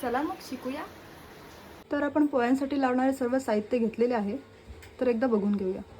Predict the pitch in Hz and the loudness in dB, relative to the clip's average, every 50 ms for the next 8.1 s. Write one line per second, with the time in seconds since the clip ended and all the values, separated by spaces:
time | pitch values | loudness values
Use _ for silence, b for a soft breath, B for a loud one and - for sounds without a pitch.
0 | - - - 247 240 240 233 247 262 294 285 254 220 226 226 233 226 247 247 247 | -10 -2 2 2 4 4 6 4 4 4 4 2 4 4 2 2 2 2 2 4
1 | 247 240 220 - - 233 226 220 - 226 214 - - 247 226 240 240 247 - 226 | 2 0 0 -2 -4 -6 -4 -2 0 -2 -2 0 0 0 0 0 -2 -2 -2 -2
2 | 220 220 233 233 - 240 226 226 233 240 233 226 226 208 214 208 202 196 190 226 | 0 0 0 -2 2 2 4 4 4 4 2 2 2 0 -2 -2 0 0 0 -2
3 | 262 269 - 233 208 214 220 - 220 220 - 226 226 226 226 - 214 214 196 196 | -4 -4 -2 0 0 0 0 0 -2 -2 -2 0 0 0 0 0 -2 0 0 0
4 | 208 214 214 226 233 - - 220 214 220 226 240 220 196 208 - B B B B | 0 0 0 -2 -2 0 -2 0 0 2 2 2 0 0 -2 -6 B B B B
5 | B - 240 220 220 247 254 220 220 208 202 190 233 233 220 214 - - 190 185 | B -2 0 2 4 4 4 4 4 0 2 4 4 4 4 2 0 -2 -4 -4
6 | 196 190 185 208 - - - - - - - - - - - - - 285 277 285 | -4 -4 -8 -10 -12 -14 -20 -20 -20 -20 -20 -20 -20 -20 -12 -2 2 4 4 4
7 | 294 294 294 320 320 - 269 247 226 240 247 254 233 247 254 262 269 240 208 196 | 4 4 2 -2 -2 2 4 4 4 4 4 2 2 4 4 4 4 4 2 0
8 | 214 | -2